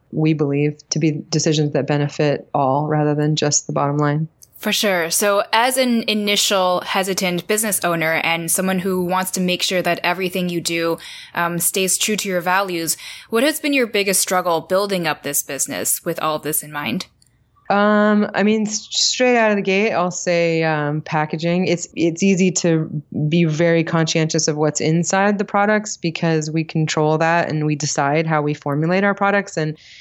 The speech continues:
Speaker 1: coming from a botanical medicine perspective, I'm always prioritizing the source of our ingredients. And my husband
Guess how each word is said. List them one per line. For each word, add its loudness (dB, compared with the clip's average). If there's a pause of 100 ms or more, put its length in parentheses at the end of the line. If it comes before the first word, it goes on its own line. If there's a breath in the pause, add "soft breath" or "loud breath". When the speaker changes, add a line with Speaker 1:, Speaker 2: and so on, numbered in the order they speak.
(220 loud breath)
Speaker 1:
coming 2
from 0
a 2
botanical 0
medicine 0
perspective, 0 (320 loud breath)
I'm 2
always 2
prioritizing 0
the -2
source 0
of 0
our 2
ingredients. 0
And 0
my 2
husband 0